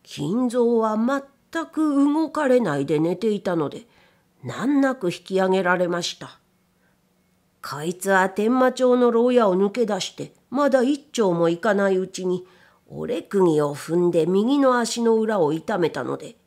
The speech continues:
遠いところへ行くことができない。他の者とは別れ別れになって、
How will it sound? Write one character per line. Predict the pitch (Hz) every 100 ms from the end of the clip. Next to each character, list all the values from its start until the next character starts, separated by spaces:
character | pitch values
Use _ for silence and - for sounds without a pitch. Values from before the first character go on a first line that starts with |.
| _ _ _ _ _
遠 | - 139 196
い | 202
と | 220 208
こ | 202
ろ | 196
へ | 170
行 | 185 185
く | -
こ | 233
と | 240 214
が | 170
で | 214
き | 226 240
な | -
い。 | - _ _ _ _ _ _ _ _ _ _
他 | - 165 - 262
の | 294 294
者 | 269 254 233
と | 226 156
は | 160 175
別 | 196 202 311
れ | 277
別 | 247 233 156 139
れ |
に | 143 139
な | 131
っ | -
て、 | - -